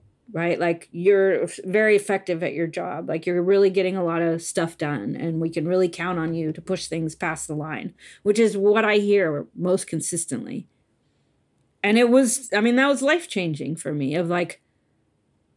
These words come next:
and it all came from this idea that, like, I'm not responsible for other,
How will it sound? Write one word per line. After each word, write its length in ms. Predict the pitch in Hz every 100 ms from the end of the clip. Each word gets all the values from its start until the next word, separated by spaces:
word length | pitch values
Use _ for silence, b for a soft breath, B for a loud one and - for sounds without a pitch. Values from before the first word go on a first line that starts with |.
| _ _ _ -
and 140 | 220
it 80 | 226
all 260 | 196 247
came 360 | 247 233 254 302
from 180 | 269 202
this 180 | 185 -
idea 520 | 165 170 196 247 196
that, 200 | 165 127
like, 400 | 165 170 160 - _ _ _ _ _ _ _ _ _ _ _ _ -
I'm 160 | 180 208
not 160 | 247
responsible 960 | 269 262 214 185 175 170 175 170 208 214 _ _ _ _ _ _ _
for 240 | - 202 196
other, 440 | 190 196 208 -